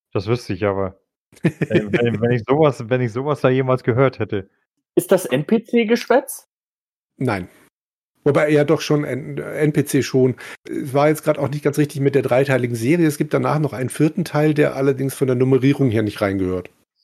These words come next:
Speaker 2: Ich mach's noch besser. Jetzt gerade wurde ein nächster Teil angekündigt. Und ein Remaster der ersten drei Teile.
Speaker 1: Äh, Mass, Mass Effect?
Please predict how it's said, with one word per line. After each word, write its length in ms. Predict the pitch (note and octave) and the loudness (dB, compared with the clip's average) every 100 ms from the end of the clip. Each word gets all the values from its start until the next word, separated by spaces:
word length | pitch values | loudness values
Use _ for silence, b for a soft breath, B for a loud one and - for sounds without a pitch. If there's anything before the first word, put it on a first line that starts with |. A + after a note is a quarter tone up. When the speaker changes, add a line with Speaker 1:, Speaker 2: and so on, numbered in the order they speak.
| _ _ _ _ - | _ _ _ _ -10
Speaker 2:
Ich 140 | A#2+ | -4
mach's 180 | B2+ A#2 | -2 0
noch 160 | G3 G#3 | 0 0
besser. 300 | C3 - G#2+ | 0 2 2
Jetzt 280 | G#2 B2+ - | 2 0 -6
gerade 420 | - A2+ D3+ C#3 | -4 0 0 2
wurde 280 | C#3 C3+ B2+ | 2 2 0
ein 380 | B2 B2+ B2+ - - _ _ - | -2 -2 -4 -10 -20 _ _ -6
nächster 440 | B2+ C#3 D#3 A#2+ | 0 0 2 0
Teil 240 | A2+ A2 F#2+ | 2 0 0
angekündigt. 720 | G#2 G2+ - A2 G#2 G#2 _ _ _ _ _ _ _ _ | -2 -2 -2 -4 -4 -10 _ _ _ _ _ _ _ _
Und 480 | C#3+ F#3+ D4 - - _ | 2 4 4 0 -12 _
ein 280 | - C3 D3+ | -2 0 2
Remaster 800 | D3 C3+ A#2+ E3 - E3 D3+ D3+ | 4 2 2 -2 -2 2 4 4
der 260 | C3+ C3+ C#3+ | 4 2 4
ersten 240 | C#3 - C3+ | 0 -2 -2
drei 160 | B2 | -2
Teile. 420 | B2 B2 A2 F#2+ - _ _ _ _ _ _ _ _ _ _ _ _ | 0 2 2 0 -4 _ _ _ _ _ _ _ _ _ _ _ _
Speaker 1:
Äh, 220 | A2 A2 F#2+ | -12 -10 -6
Mass, 180 | A2 A2 | -6 -4
Mass 300 | F#2 G2 C3 | -2 0 2
Effect? 320 | E3 - F3+ | 0 0 -2